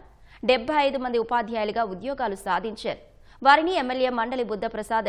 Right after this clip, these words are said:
ఘనంగా సన్మానించారు. సమాజాన్ని తీర్చిదిద్దే మహోన్నత వృత్తిలో అడుగుపెడుతున్న సందర్భంగా ఉపాధ్యాయులకు శుభాకాంక్షలు తెలిపారు. బాపట్ల జిల్లా వేమూరు నియోజకవర్గం నుంచి ఉపాధ్యాయులుగా ఎంపికైన అరవై మంది అభ్యర్థులను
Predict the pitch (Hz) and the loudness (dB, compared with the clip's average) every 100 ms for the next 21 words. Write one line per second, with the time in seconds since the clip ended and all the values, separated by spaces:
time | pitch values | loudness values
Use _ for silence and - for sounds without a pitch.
0 | 170 196 233 285 294 294 269 269 262 254 | -4 -6 -8 -4 -4 -4 -4 -2 -4 -6
1 | 269 185 - - - - - - 302 339 | -6 -6 -8 -20 -20 -20 -6 0 2 4
2 | 339 320 294 285 269 277 247 214 240 220 | 2 0 0 -4 -6 -6 -6 -2 0 0
3 | 214 277 294 302 285 240 233 240 247 247 | -2 0 0 -2 -4 -4 -6 -4 0 2
4 | 214 233 262 269 240 247 233 226 202 214 | 2 0 -2 -6 -4 -4 -4 -6 -6 -4
5 | 214 226 254 - - - - - 220 247 | -6 -6 -4 -4 -8 -20 -20 -6 0 6
6 | 247 214 233 226 220 240 240 220 214 247 | 6 4 0 0 -2 -6 -4 -4 -2 -2
7 | 240 247 254 247 220 196 185 180 - - | -2 -2 -4 -6 -4 -6 -4 -4 -6 -16
8 | - - - - 262 294 320 294 254 247 | -20 -20 -20 6 8 8 4 -2 -2 0
9 | 233 220 226 240 233 220 214 220 214 190 | 2 2 0 -2 -2 -2 -4 -4 -4 -4
10 | 208 208 208 302 269 254 220 233 226 214 | -4 -6 -6 -4 -2 -2 -2 -4 -4 -2
11 | 214 196 196 202 196 - - - - - | -2 -4 -6 -4 -2 -2 -6 -12 -20 -20
12 | - 226 269 294 269 247 233 190 226 220 | 2 4 4 2 0 0 0 0 -2 -2
13 | 214 226 | 0 -2